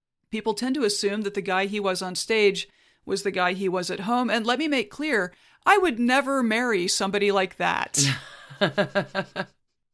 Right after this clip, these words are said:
Speaker 1: So during this time, Robin's career was not, he was past his peak, perhaps. Things were not going as well as he would have liked. He was not getting the caliber of roles that he would have preferred.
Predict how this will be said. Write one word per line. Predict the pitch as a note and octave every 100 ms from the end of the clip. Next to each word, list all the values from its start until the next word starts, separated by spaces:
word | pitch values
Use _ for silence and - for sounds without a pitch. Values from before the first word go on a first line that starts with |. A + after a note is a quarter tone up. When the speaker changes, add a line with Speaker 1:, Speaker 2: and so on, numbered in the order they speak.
| _ _ _ - - - - - _ _ _
Speaker 1:
So | - D4
during | C#4+ E4
this | D#4 -
time, | - C#4+ C#4
Robin's | A#3 A#3 B3 -
career | - A#3+ A3 A3+ A3+
was | G#3 G3+ - - -
not, | - A3 G#3+ F#3+ - - - _ _
he | F4
was | F#4 -
past | C#4+ C4+ -
his | A#3+
peak, | - A3 C4+ - -
perhaps. | B3 A#3 A#3 C#4+ - - - _ _ _ -
Things | D4 C4
were | C4+
not | B3+ F#3+
going | G#3 G#3 G#3
as | F#3+ G3
well | F#3+ G3
as | G3 G3
he | G3
would | G3
have | F#3
liked. | F3 F3+ F3+
He | G3+
was | F3+ F3 F#3+
not | F3+ F3+ - -
getting | E3+ F#3 F3+ F3 F3 E3 D3 _ _ _ _ _ -
the | G3
caliber | G#3 G3 F#3+ F#3 F3+
of | E3+
roles | F3 E3+ D#3 - -
that | F3+ F3
he | F3+
would | F3
have | D#3
preferred. | - E3+ E3+ F3+ E3